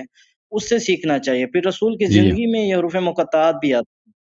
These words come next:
Speaker 1: پھر ان کو امت سے مخفی رکھا گیا ہے، یعنی عام لوگوں تک اس کو نہیں بھیجا گیا یا پہنچایا نہیں ہے، یا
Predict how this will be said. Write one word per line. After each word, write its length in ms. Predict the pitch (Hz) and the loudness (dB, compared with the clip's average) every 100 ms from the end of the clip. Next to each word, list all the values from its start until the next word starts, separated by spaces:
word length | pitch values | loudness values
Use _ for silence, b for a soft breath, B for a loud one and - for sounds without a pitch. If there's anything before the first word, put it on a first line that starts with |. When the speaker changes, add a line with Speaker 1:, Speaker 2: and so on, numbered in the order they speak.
| b b b _ | b b b _
Speaker 1:
پھر 260 | 180 226 233 - | 0 2 0 0
ان 200 | 196 196 | -2 0
کو 280 | 202 202 - | 2 2 0
امت 340 | 175 185 214 | 0 2 0
سے 200 | 220 202 | 0 0
مخفی 400 | 185 185 - 180 | 0 0 0 0
رکھا 280 | 160 151 139 120 | 0 0 -2 0
گیا 160 | 127 | 0
ہے، 60 | 131 | 2
یعنی 280 | 139 160 165 | 0 -2 -2
عام 460 | - 165 170 165 160 160 | -2 0 0 0 0 0
لوگوں 300 | 151 160 165 | 0 0 0
تک 160 | 156 156 | -2 -2
اس 180 | 165 - | -4 -4
کو 100 | 170 | -4
نہیں 180 | 165 170 | -2 -2
بھیجا 380 | 135 127 127 131 | -2 -2 -2 0
گیا 180 | 127 | 0
یا 120 | 131 131 | 0 0
پہنچایا 520 | 143 139 147 147 151 | -2 0 0 0 0
نہیں 220 | 147 143 | -2 -2
ہے، 60 | 143 | 0
یا 180 | 143 | 0